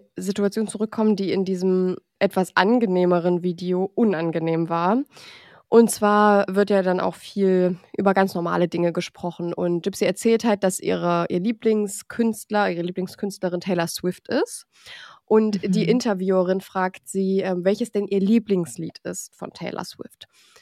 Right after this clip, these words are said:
Speaker 1: Und, oh, ich, ja,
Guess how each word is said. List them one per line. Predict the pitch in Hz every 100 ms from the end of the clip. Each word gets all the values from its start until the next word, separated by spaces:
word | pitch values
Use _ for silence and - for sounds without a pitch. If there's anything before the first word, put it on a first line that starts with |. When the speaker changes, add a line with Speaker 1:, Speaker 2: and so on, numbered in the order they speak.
| _ _ -
Speaker 1:
Und, | 196 190 185 185 185 - - - - - _ _ _ _ _
oh, | - - -
ich, | - - - -
ja, | 202 185